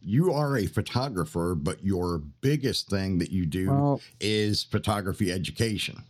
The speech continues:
Speaker 2: Now,
Speaker 1: Correct?
Speaker 2: there you go. See, let's, let's, let's dispel the myth right now.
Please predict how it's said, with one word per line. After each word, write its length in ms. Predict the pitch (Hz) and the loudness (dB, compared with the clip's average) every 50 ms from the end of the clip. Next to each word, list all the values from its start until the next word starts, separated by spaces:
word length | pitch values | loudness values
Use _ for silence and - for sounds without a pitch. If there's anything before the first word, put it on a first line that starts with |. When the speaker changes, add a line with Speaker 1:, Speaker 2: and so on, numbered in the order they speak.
| _ _ _ _ _ _ _ _ _ _ _ _ _ _ _ _ _ - | _ _ _ _ _ _ _ _ _ _ _ _ _ _ _ _ _ 2
Speaker 2:
Now, 220 | 117 110 104 101 | 4 4 4 4
Speaker 1:
Correct? 220 | 98 95 95 - - | 2 0 2 4 6
Speaker 2:
there 160 | 123 123 139 | 8 8 8
you 140 | 151 160 143 | 8 8 8
go. 320 | 139 131 117 95 85 85 | 8 6 6 4 2 -2
See, 300 | 87 - - 120 127 147 | -2 2 4 4 4 4
let's, 300 | 127 113 127 131 - - - - | 4 4 2 2 0 -4 -4 0
let's, 380 | 127 131 139 131 - - - _ _ - | 2 2 2 2 -2 -8 -12 _ _ -2
let's 280 | - 139 139 - - | 0 0 0 0 -2
dispel 500 | - - 170 - - - - 147 135 131 | -2 -2 -2 -2 -2 -2 -2 0 0 2
the 120 | 123 117 113 | 2 2 4
myth 340 | 117 120 120 117 117 - - | 4 4 4 2 2 0 0
right 240 | 104 104 101 92 | 0 2 2 0
now. 420 | 98 101 104 98 90 87 80 80 | 2 2 2 2 2 0 -2 -4